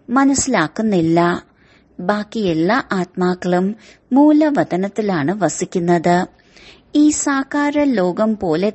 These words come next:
തന്നെയാണ് മൂലവതനവും. വതനം ഒരിക്കലും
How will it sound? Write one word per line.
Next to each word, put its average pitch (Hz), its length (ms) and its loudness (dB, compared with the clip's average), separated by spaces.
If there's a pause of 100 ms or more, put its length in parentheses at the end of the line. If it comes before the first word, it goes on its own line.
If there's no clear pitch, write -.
തന്നെയാണ് 190 760 0 (420)
മൂലവതനവും. 180 1200 2 (540)
വതനം 170 500 2 (440)
ഒരിക്കലും 240 680 0